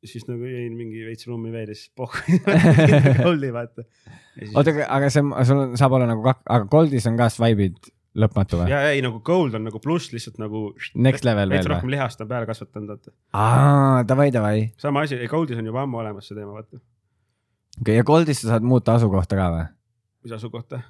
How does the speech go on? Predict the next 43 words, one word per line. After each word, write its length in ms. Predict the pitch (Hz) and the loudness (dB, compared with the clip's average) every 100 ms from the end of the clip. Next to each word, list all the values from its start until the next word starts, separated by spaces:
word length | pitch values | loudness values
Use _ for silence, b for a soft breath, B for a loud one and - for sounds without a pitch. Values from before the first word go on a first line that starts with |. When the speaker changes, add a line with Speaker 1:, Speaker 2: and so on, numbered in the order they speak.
| _ | _
Speaker 2:
Enda 280 | 104 101 92 | 0 0 0
asukohta. 540 | 90 87 87 - 80 80 _ _ _ _ | -2 -2 -2 -4 -8 -10 _ _ _ _
Kus 160 | 135 131 | -2 0
see 160 | 127 92 | 0 0
Speaker 1:
Kas 100 | 82 | -2
Speaker 2:
on? 60 | 80 | -4
Speaker 1:
seda 160 | 127 | -8
saab 120 | 117 - | -10 -10
tavaliselt 480 | 156 131 117 120 - | -8 -8 -10 -16 -14
ka 160 | 135 | -12
ju? 80 | - _ _ - | -14 _ _ -4
Speaker 2:
Saab 220 | 95 76 | -4 -2
või? 100 | 85 82 - | -4 -4 -10
Speaker 1:
Muidugi, 240 | 139 123 110 123 | -8 -8 -12 -10
vist. 240 | 127 - 135 | -10 -10 -10
Ma 80 | 143 | -8
ei 60 | |
tea, 60 | 143 | -6
ma 80 | 143 | -6
pole 140 | 151 135 | -6 -8
sellega 240 | 127 127 | -8 -8
tegelenud, 400 | 147 127 117 113 | -8 -8 -10 -10
aga 140 | 113 127 | -10 -8
ma 80 | |
eeldan 220 | 131 117 127 | -8 -8 -10
küll. 160 | 123 - _ _ - | -10 -14 _ _ -8
Aga 140 | 131 | -2
Goldis 340 | 185 170 131 | 0 0 -2
sa 80 | 135 | -4
lihtsalt 240 | 170 135 127 | -4 -6 -6
näed, 280 | 156 123 _ _ _ _ | -6 -6 _ _ _ _
et, 180 | 120 117 - | -16 -12 -10
äh, 160 | 120 120 117 _ _ _ _ _ _ _ _ | -10 -10 _ _ _ _ _ _ _ _ _
mulle 160 | 139 143 | -10 -6
tuleb 160 | 151 135 | -6 -4
teade, 240 | 156 143 117 | -6 -4 -8
et 160 | _ 127 | _ -10
oo, 60 | |
et 80 | 113 | -8
keegi 300 | 139 123 110 | -8 -8 -8
nagu 220 | 110 107 117 _ | -10 -10 -16 _
swipe'is 460 | - 131 127 123 | -12 -8 -8 -10
sind 100 | - | -12